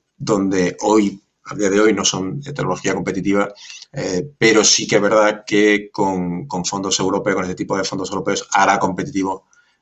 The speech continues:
eh, esta energía y su introducción en el, en el sistema. Entonces, hay ver-, es verdad que, que no nos gusta mucho hablar de, de subvenciones a nadie, pero también es cierto que son necesarias para ciertas tecnologías que tienen que, que tienen que venir y tenemos que llegar a un dos mil cincuenta descarbonizados.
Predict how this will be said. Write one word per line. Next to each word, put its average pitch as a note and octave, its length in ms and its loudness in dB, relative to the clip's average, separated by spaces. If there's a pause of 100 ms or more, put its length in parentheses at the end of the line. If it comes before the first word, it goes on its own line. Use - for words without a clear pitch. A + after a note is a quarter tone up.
(160)
eh, F#2 720 0 (280)
esta G2 360 -2
energía G#2 640 0 (100)
y G2+ 300 0
su F#2+ 140 -2
introducción F2+ 420 -2
en F2 80 -2
el, D#2+ 220 -6 (100)
en - 80 -8
el - 60 -4
sistema. F3 300 -8
Entonces, - 320 -8 (580)
hay G2 140 4
ver-, F#2+ 220 4
es G2 120 -2
verdad G#2+ 420 2
que, F#2 320 0
que F#2+ 120 -8
no G2 80 -4
nos G#2 120 -2
gusta G#2 220 -4
mucho G2+ 200 0
hablar G2+ 140 2
de, F#2+ 240 0
de G2 140 -2
subvenciones G2+ 560 2
a F#2+ 80 0
nadie, A#2+ 360 2 (800)
pero G2+ 240 0
también F#2 240 0
es F#2 100 2
cierto G2+ 440 0
que G2 100 -6
son G2+ 200 0
necesarias G#2 640 2
para G2 220 2
ciertas F#2 240 -4
tecnologías F#2 500 -4
que F#2 120 -8
tienen F2+ 180 -4
que, E2 240 -6
que - 100 -10
tienen F#2+ 180 -4
que G2+ 80 0
venir G2+ 360 -2 (260)
y F#2+ 180 -10
tenemos G#2 440 0
que G2 120 -4
llegar G2+ 200 2
a G2+ 40 2
un G2 60 0
dos G2 80 -2
mil F#2+ 120 -2
cincuenta G2 340 -2
descarbonizados. F#2+ 640 0